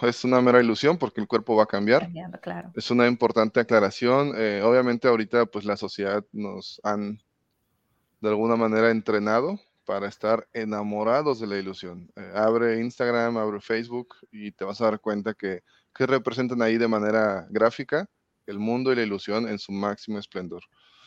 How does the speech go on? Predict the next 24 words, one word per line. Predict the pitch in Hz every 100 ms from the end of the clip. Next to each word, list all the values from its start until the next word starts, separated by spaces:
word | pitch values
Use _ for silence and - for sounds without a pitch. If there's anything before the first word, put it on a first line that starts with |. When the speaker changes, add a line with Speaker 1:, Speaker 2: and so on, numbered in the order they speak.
| _ _
Speaker 1:
Entonces, | 104 - 110 110 123 120
eh, | 113 110
no | 120 -
pasa | 143 135
nada, | 107 156
no | 175
nos | 127 131
sentamos | 104 110 117
culpables | - 101 101 110 95
por | 90 104
eso, | 139 160
simplemente | - 120 117 110 107
ahora | 107 107 107
tomamos | 101 98 107 113
una | 110
decisión | 101 98 104 104
mental | 98 90 104
distinta | 101 - - 135 - 98
acerca | 107 101 104
de | 95
cómo | 101 98
vemos | 98 95 -
eso. | 120 107
Incluso | 101 127 151 147